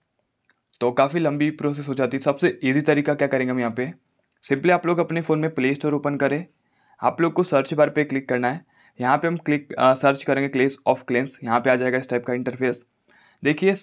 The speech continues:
डायरेक्टली आप लोग को इंस्टॉल का ऑप्शन आ जाएगा, आप लोग इंस्टॉल कर लीजिएगा and जो आप लोग का अकाउंट था उससे लॉगिन कर सकते हैं आप लोग। ओके, and ज़्यादा कुछ बड़ा यहाँ पे तामझाम नहीं करना पड़ेगा, आप लोग को simply प्ले स्टोर से फिर से इसे डाउनलोड कर लेना है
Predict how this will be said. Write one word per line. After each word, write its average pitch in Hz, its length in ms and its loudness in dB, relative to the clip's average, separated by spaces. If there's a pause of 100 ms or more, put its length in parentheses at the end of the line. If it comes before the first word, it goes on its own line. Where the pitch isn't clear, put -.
(140)
डायरेक्टली 135 360 2
आप 151 200 2
लोग 160 120 -2
को - 240 0
इंस्टॉल 143 380 -2
का 151 100 2
ऑप्शन 143 240 -2
आ 139 60 2
जाएगा, 135 360 0 (540)
आप 127 220 2
लोग 160 360 0
इंस्टॉल 135 420 0 (140)
कर 135 120 2
लीजिएगा 151 500 0 (240)
and 131 100 -4
जो 131 100 0
आप 135 120 -2
लोग 147 120 0
का 151 60 4
अकाउंट 135 380 2
था 135 40 2
उससे 139 240 -2
लॉगिन 139 420 -4 (260)
कर 123 140 2
सकते 117 320 -8
हैं 107 60 0
आप 101 140 -6
लोग। 110 200 -8 (440)
ओके, 147 220 0 (560)
and 175 160 2 (160)
ज़्यादा 143 300 2
कुछ 151 240 -4
बड़ा 135 160 2
यहाँ 143 220 2
पे 143 160 2
तामझाम 139 440 2
नहीं 135 180 -2
करना 151 220 0
पड़ेगा, 143 300 0
आप 135 160 -4
लोग 135 100 0
को 143 120 -4
simply 143 280 -4
प्ले 135 280 0
स्टोर 135 260 -4
से 147 120 -4
फिर 131 200 -2
से 123 100 0
इसे 131 140 -2
डाउनलोड 123 400 0
कर 156 120 2
लेना 151 200 0
है 151 260 -4